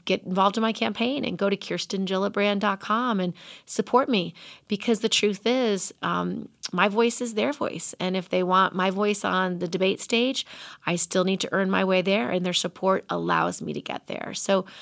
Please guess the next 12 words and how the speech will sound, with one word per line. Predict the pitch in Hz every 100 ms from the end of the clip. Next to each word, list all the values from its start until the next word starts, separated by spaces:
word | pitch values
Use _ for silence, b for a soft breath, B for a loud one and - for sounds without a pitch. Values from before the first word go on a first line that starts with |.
| B B
I'm | 196
just | 247
gonna | 269 262
keep | - 240
asking | - 190 190 - 226
for | 214 196
help | - 190 196 -
from | - 180 175
people | - 190 190 190
who | 185 - 185 180 B B -
are | 190
like-minded, | 180 180 190 175 175 180 208 254